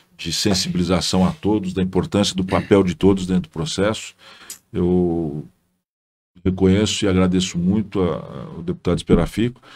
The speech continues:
mas não vou deixar ele folgado, não. Ele se prepara aí, meu <laughs> deputado, que nós vamos ter que trabalhar muito, tá? E conto muito contigo.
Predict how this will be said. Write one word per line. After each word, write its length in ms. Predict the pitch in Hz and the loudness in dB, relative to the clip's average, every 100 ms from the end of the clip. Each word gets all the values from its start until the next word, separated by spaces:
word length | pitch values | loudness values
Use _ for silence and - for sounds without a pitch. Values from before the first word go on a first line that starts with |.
| - - - | -20 -14 -4
mas 100 | 113 | 0
não 80 | |
vou 100 | 120 | 2
deixar 240 | 139 131 143 | 4 4 2
ele 80 | 139 | 0
folgado, 500 | 185 156 151 156 165 | 0 4 4 4 2
não. 360 | 127 110 92 | 2 2 -2
Ele 400 | 87 98 123 131 127 _ | -2 0 0 -2 -6 _
se 140 | - | -12
prepara 500 | - 113 101 113 123 | 2 2 6 4 6
aí, 160 | 139 151 | 6 4
meu 280 | 147 139 131 | 2 4 6
<laughs> 20 | |
deputado, 600 | 131 127 127 123 117 110 | 8 8 8 8 6 2
que 80 | 113 | 0
nós 140 | 117 | 0
vamos 200 | 117 123 | 2 2
ter 100 | 123 | 2
que 80 | 131 | 2
trabalhar 480 | - 131 127 131 139 | 2 4 6 8 6
muito, 580 | 139 143 147 143 104 92 _ | 6 6 6 4 -4 -4 _
tá? 360 | 113 143 131 - - - - - | 2 4 2 -6 -18 -20 -18 -2
E 1160 | 110 110 110 110 107 104 104 101 98 98 90 92 | 4 6 8 8 6 4 2 2 0 -2 -6 0
conto 300 | 113 123 120 | 4 4 4
muito 320 | 117 131 123 | 4 4 0
contigo. 680 | - 92 - 123 139 131 | -4 -4 0 2 2 0